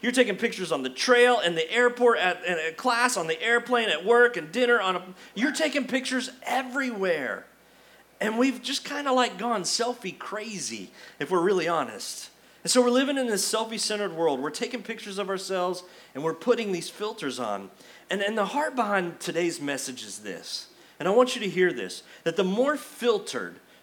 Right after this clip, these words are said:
listen, the more filtered our lives become, the more we show others the me that we want them to see, the more difficult it is to be authentic.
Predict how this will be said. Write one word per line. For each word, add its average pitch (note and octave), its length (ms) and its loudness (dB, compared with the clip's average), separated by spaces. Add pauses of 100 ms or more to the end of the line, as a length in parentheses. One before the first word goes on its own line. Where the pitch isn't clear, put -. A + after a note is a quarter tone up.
(100)
listen, C#3+ 380 -6
the D#3 60 -2
more B3 220 4
filtered C#4 600 -4
our F#3 160 2
lives F3+ 500 0
become, B2+ 680 -4 (360)
the E3+ 80 4
more B3 380 6
we B3+ 140 0
show A3 340 0
others G#3 460 2
the E3 120 0
me F#3+ 500 -2
that F3 220 -2
we C#3+ 140 0
want E3 340 -4
them C3+ 220 -6
to A#2 100 -6
see, A2 540 -8 (520)
the C#3+ 100 -2
more G3 280 0
difficult F#3+ 920 -6
it C#3 140 -10 (100)
is G#2+ 600 -8 (460)
to B2+ 100 -10
be A#2 180 -8
authentic. G2 720 -10